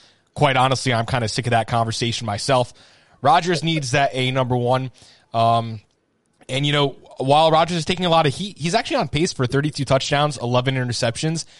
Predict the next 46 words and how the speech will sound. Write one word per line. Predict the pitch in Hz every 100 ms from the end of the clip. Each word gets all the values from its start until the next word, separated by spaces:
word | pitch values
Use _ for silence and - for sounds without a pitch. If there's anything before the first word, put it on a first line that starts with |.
| _
and | 120
about | 127 127 -
four | 131 127
thousand | 127 127 117 117
yards. | 110 135 170 - - _ -
I'd | 202 175
love | 120 139 180
if | 131 127
that | 117
was | 120 110
my | 110
quarterback's | - 123 117 - - 127 - -
<laughs> | - -
floor. | - 131 117 110 104 - -
Like, | 120 135
like | 139 139
that, | 135
that's | 143 139 -
such, | 165 151
you |
know, | 143 135
like, | 131 135
an | 135
insane | 123 - 151 143
number | 143 143
to |
put | - 147
up. | 185 - - - _ _ _
He | 202 240
can | 311
support | 285 - - 180 190 196 370 392 - _
two | - 170 175
productive | 160 143 139 - 127
wide | 131 135
receivers, | 135 131 131
and | 143
I | 139
think | 262 214
Watson | 185 - 160
has | 156 180
a | 160
chance, | - 196 180
especially | - 156 147
after | 139 -
last | 135 135 -
week. | 180 -